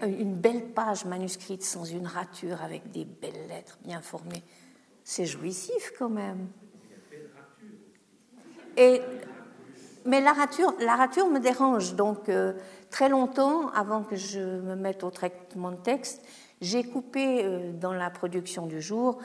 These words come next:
Si je voulais pas réécrire toute une demi-page qui était propre, avec au milieu quelque chose qui me convenait pas, je coupais le milieu avec des ciseaux. Je re-, je réécrivais mon milieu tout à fait comme il faut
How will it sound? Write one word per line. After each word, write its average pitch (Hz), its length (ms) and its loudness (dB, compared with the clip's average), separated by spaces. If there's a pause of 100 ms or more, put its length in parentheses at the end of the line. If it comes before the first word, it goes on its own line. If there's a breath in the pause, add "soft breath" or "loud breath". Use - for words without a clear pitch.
(320 loud breath)
Si - 400 -6
je 180 80 -8
voulais 175 220 -2
pas 175 160 6
réécrire 180 520 -4
toute - 240 -12
une 165 440 -6
demi-page 165 640 -4
qui 160 100 -6
était 151 220 -8
propre, - 480 -2 (540 loud breath)
avec 170 300 -2
au 170 60 0
milieu 180 420 -2
quelque 170 260 -8
chose 170 220 -8
qui - 120 -8
me 147 60 -12
convenait 151 400 -10
pas, 190 280 -2 (440 loud breath)
je 170 260 -4
coupais 233 360 -4
le 202 80 -4
milieu 180 320 -4
avec 160 260 -6
des 139 140 -6
ciseaux. 156 480 -8 (720 loud breath)
Je 135 360 -4
re-, 180 440 -2
je 151 220 -6 (340)
réécrivais 214 640 6
mon 196 220 6
milieu 202 560 6 (180)
tout 202 180 -6
à 180 120 2
fait 175 180 -4
comme 165 240 -2
il 151 100 -8
faut 196 240 0